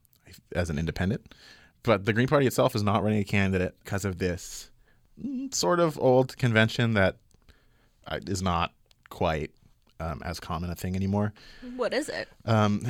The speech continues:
Speaker 1: and that is to not oppose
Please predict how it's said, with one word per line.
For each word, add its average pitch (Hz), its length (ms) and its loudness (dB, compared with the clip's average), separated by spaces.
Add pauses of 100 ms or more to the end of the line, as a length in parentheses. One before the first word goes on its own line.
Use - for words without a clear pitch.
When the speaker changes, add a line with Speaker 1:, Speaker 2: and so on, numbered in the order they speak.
(140)
Speaker 1:
and 117 140 2
that 113 100 6
is 113 160 4
to 113 480 4 (600)
not 104 640 0 (960)
oppose 95 800 -2